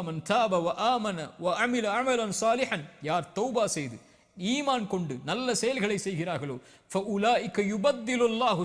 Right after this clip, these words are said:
செய்யிஆத்திஹிம் ஹஸனாத், அவர்கள் செய்த பாவங்கள் அனைத்தையும் அல்லாஹ் நன்மைகளாக மாற்றி விடுகிறான். குர்ஆனுடைய மகத்துவமிக்க ஆயா, குல் யா இபாதியல்லதீன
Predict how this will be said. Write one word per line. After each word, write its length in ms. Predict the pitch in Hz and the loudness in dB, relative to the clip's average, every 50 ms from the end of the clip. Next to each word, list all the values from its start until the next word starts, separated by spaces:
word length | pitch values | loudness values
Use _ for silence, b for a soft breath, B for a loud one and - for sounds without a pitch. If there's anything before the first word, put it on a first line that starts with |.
| - - | 0 0
செய்யிஆத்திஹிம் 680 | 233 226 202 196 - 190 196 170 - - 175 160 156 147 - | 0 0 0 -2 -2 -2 -4 -4 -2 -2 -2 -2 -2 -4 -6
ஹஸனாத், 400 | - 135 - 147 135 123 110 104 B B B B B B - | -8 -8 -8 -6 -6 -6 -8 -8 B B B B B B 0
அவர்கள் 280 | 151 165 160 165 156 - - | 0 2 2 0 0 0 0
செய்த 200 | 208 247 254 240 226 175 - - 190 | 0 2 2 2 0 0 0 2 4
பாவங்கள் 500 | 214 226 240 247 254 240 220 226 208 196 | 4 6 4 4 2 2 2 2 4 4
அனைத்தையும் 520 | 220 262 294 262 254 - 277 294 349 359 - - - - 175 | 4 2 0 0 0 2 2 2 2 0 -4 -12 -14 -8 -6
அல்லாஹ் 220 | 165 165 170 156 151 | -4 -4 -4 -4 -4
நன்மைகளாக 540 | 165 196 214 220 180 170 180 185 147 139 151 147 | -4 -4 -4 -2 -2 -2 -2 -4 -4 -6 -6 -8
மாற்றி 240 | 147 143 - - 151 135 | -8 -8 -8 -8 -6 -4
விடுகிறான். 400 | 127 120 104 135 123 113 104 - - _ _ - | -4 -6 -4 -6 -8 -8 -10 -12 -18 _ _ -6
குர்ஆனுடைய 460 | 151 170 - 190 180 160 151 147 143 143 143 | -6 -4 -4 -4 -6 -4 -4 -4 -4 -4 -4
மகத்துவமிக்க 720 | 135 - 226 185 - - 202 180 160 151 - - - 147 - 160 147 | -4 -4 -6 -6 -6 -4 -4 -4 -4 -4 -6 -6 -8 -6 -6 -6 -6
ஆயா, 180 | 135 120 117 B B B B B B 185 | -6 -6 -8 B B B B B B -2
குல் 180 | 175 160 147 147 | -2 0 0 -2
யா 80 | 156 139 - 151 151 | -2 -4 -4 -4 -2
இபாதியல்லதீன 760 | 160 185 190 180 151 147 147 143 135 131 135 131 151 156 143 | -2 0 -2 -2 -2 -2 -4 -4 -4 -6 -4 -4 -4 -4 -4